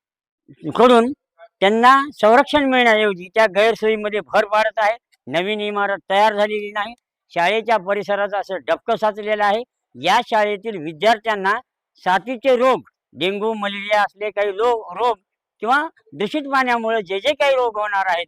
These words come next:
ते या विद्यार्थ्यांचा होऊ शकतात. त्यापासून शालेय प्रशासन, नगरपालिका प्रशासन आणि शासकीय पातळीवर याची कोण दखल घेणार,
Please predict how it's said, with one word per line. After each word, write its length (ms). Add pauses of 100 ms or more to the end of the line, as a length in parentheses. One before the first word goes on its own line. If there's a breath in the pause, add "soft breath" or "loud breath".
(400)
ते 160
या 140
विद्यार्थ्यांचा 1000
होऊ 280
शकतात. 440 (320)
त्यापासून 640 (340)
शालेय 380
प्रशासन, 680 (100)
नगरपालिका 720
प्रशासन 640 (280)
आणि 300 (300)
शासकीय 560
पातळीवर 600 (280)
याची 360
कोण 400
दखल 280
घेणार, 360